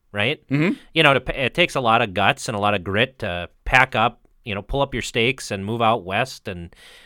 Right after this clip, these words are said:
Speaker 1: live in areas that were pretty desolate, and you weren't sure if you were gonna make any money or not. <laughs> Yeah, so, you know, uh,
Speaker 2: <laughs>
Speaker 1: this,
Speaker 2: Yeah.
Speaker 1: you know, so if you find yourself time traveling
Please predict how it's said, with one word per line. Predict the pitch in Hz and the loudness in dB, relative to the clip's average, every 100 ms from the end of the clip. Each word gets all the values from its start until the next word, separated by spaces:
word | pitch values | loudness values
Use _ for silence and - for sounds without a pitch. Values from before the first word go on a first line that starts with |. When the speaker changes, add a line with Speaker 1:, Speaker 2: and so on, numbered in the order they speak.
| _ | _
Speaker 1:
live | 107 127 143 | 0 2 2
in | 123 117 | 0 -2
areas | 110 123 135 123 107 | 2 4 6 4 2
that | 104 104 | -2 0
were | 95 95 - _ _ _ | -2 -2 -6 _ _ _
pretty | 123 123 | -2 -2
desolate, | 90 98 - 120 120 117 107 | -2 -2 -2 0 0 0 -2
and | 87 85 - | -6 -8 -12
you | 101 | -4
weren't | 117 117 | -4 -4
sure | - 120 | -4 -4
if | - | -4
you | 127 | -8
were | 104 | -4
gonna | 104 | -2
make | 92 113 - 120 | 0 0 0 -8
any | |
money | 92 90 104 110 | -6 -6 -4 -4
or | |
not. | 110 110 139 - _ _ _ - | -2 -2 -4 -8 _ _ _ -14
<laughs> | - _ _ | -14 _ _
Yeah, | 107 117 - 180 | 0 2 4 0
so, | - 175 165 156 139 - - | 8 8 8 6 0 -4 2
you | 202 | 8
know, | 220 220 - | 10 8 6
uh, | 165 156 151 | 8 8 8
Speaker 2:
<laughs> | 196 - 359 | 6 4 6
Speaker 1:
this, | 214 | 8
Speaker 2:
Yeah. | 262 - | 8 6
Speaker 1:
you | 147 | 2
know, | 170 | 2
so | 202 | 2
if | 202 | 2
you | 185 | 4
find | 196 247 | 4 4
yourself | 254 202 - | 4 2 2
time | 160 151 139 | 4 4 4
traveling | 98 85 80 80 82 | 2 2 -2 -6 -8